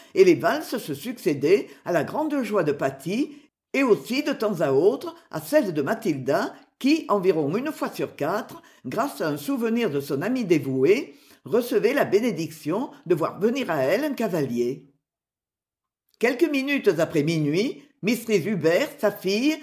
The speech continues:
et toute la société qui avait dîné à Berkeley Square firent leur entrée dans les salons. Le général Hubert n'avait pu les accompagner à cause d'un monsieur qui était venu fort tard lui parler d'une affaire importante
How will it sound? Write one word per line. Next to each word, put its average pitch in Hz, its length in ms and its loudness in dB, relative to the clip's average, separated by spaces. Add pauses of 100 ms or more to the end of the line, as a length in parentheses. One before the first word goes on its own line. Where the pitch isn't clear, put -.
(100)
et 175 160 4
toute 320 200 -2
la 320 160 4
société 208 640 4
qui 160 120 -2
avait 139 160 2
dîné 240 300 -2
à 170 60 0
Berkeley 156 400 -4
Square 170 540 0 (300)
firent 254 260 -4
leur 151 160 0
entrée 214 380 -2
dans 311 160 -2
les 226 100 0
salons. 135 540 -2 (1040)
Le 160 120 0
général 269 460 0
Hubert 180 340 2
n'avait 147 280 -2
pu 262 120 -6
les 277 180 -2
accompagner 156 840 -2 (160)
à 175 80 -6
cause 277 300 -4
d'un 180 160 0
monsieur 156 560 0
qui 277 140 -6
était 190 180 4
venu 151 260 0
fort - 360 -8
tard 214 300 -2 (240)
lui 175 140 0
parler 247 320 -4
d'une 147 200 -2
affaire 208 260 -4
importante 147 760 -2